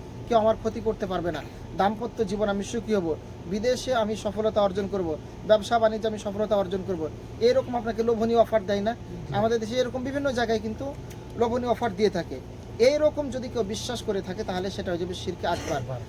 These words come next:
বা বড় শিরক, যেটা আল্লাহ ক্ষমা করেন না। তিন নাম-, চার নাম্বার, সবচেয়ে ভয়ানক আমাদের মধ্যে এই রোগটা আছে, এটা হলো কাবিরা গুনাহ। সেটা কাবিরা গুনাহ কি?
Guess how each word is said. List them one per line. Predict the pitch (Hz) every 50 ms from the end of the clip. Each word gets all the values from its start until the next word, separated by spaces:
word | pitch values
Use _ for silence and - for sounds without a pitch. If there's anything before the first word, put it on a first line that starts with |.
| - -
বা | 170 185 196
বড় | 190 226 226 226 202
শিরক, | - - 214 175 - - - 175
যেটা | 185 214 220 208
আল্লাহ | 196 196 208 233
ক্ষমা | - - - 190 190 180
করেন | - 180 175 165
না। | 151 139 127 - - - - - - - - - - - - - -
তিন | 269 311 320
নাম-, | 311 311 302 269 214 -
চার | - 220 233 262
নাম্বার, | 269 269 254 226 208 175 - - - -
সবচেয়ে | - - - 214 - 269 254 - 233 175 160 -
ভয়ানক | 196 226 233 208 175 165 - - - - - - - - - -
আমাদের | - 175 202 226 226 247 226 226
মধ্যে | 208 202 175 233 220
এই | 233 208 208
রোগটা | 202 220 214 - - 202 180 160
আছে, | 147 - - 135 123 - - - - - - 190
এটা | 202 214 233
হলো | 233 247 254
কাবিরা | 240 220 208 202 233 226 226 202
গুনাহ। | 175 185 190 160 123 - - - - - - -
সেটা | - 226 220 226
কাবিরা | 202 214 214 214 233 240 233
গুনাহ | 196 220 208 196 - -
কি? | 226 269 302